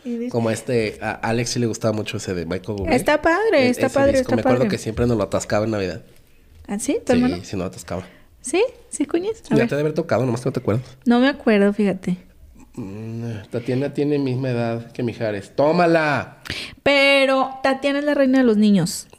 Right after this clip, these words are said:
Speaker 1: así que nada que ver.
Speaker 2: La abuelita de los niños será, ¿no?
Speaker 1: <laughs> ¿Qué te pasa? Dice, dice el güero que sí está genial. Mi villancico favorito de este año es,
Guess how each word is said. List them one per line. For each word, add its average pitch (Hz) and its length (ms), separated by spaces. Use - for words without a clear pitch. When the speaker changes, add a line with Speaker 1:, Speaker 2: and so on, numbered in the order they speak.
Speaker 1:
así 208 260
que 220 400
nada 208 240
que 202 160
ver. 165 260
Speaker 2:
La 104 120
abuelita 90 360
de 139 60
los 98 100
niños 104 260
será, 98 180
¿no? 123 340
Speaker 1:
<laughs> - 240
¿Qué - 80
te 392 220
pasa? 294 560
Dice, 240 1080
dice 269 300
el 277 80
güero 269 220
que 233 160
sí 220 100
está 220 260
genial. - 440
Mi 214 180
villancico 214 500
favorito 226 440
de 240 80
este 240 200
año 240 460
es, 247 360